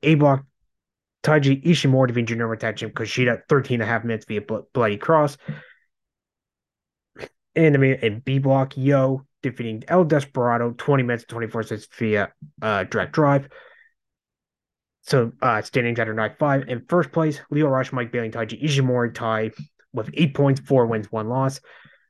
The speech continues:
Second place, Junior Champ Hiro Takahashi, Teton, T J P, tied at six points, three wins, two losses. Third place, Doki has four points, two wins, three losses. In fourth place, Junior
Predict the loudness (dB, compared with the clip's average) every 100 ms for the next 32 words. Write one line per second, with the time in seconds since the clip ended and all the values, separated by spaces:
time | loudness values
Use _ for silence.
0 | -16 0 2 4 2 2 0 0 -2 -6
1 | -6 -6 -4 -4 -4 -4 -6 -6 -4 -6
2 | -4 -2 0 0 -4 -4 -2 -2 0 0
3 | 0 _ _ _ _ _ -6 -2 0 -2
4 | -6 -8 -2 -2 2 2 2 0 -2 0
5 | 2 0 -4 -10 -8 -2 -2 -2 -4 -8
6 | -18 -20 -20 -2 0 0 0 -2 0 0
7 | 0 0 -2 -4 -6 -4 -2 -2 -6 -6
8 | -6 -4 -2 -6 -8 -8 -4 -2 -2 -2
9 | -6 -8 _ -20 _ _ _ _ -6 0
10 | 2 4 2 4 6 4